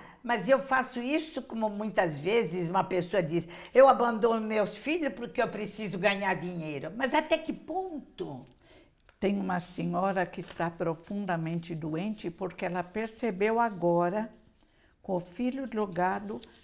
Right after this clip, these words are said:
Speaker 2: que ela não cuidou dele na infância, que ela só queria ganhar dinheiro. Então, a definição é compreender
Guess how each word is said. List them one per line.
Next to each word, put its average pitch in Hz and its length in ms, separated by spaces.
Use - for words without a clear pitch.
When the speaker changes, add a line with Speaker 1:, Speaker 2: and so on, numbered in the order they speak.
Speaker 2:
que - 120
ela 202 180
não 208 160
cuidou 214 460
dele 214 400
na 214 100
infância, 185 600
que 180 100
ela 190 180
só 190 220
queria 190 440
ganhar 202 320
dinheiro. 185 480
Então, 269 640
a 196 140
definição 202 960
é 262 40
compreender 233 800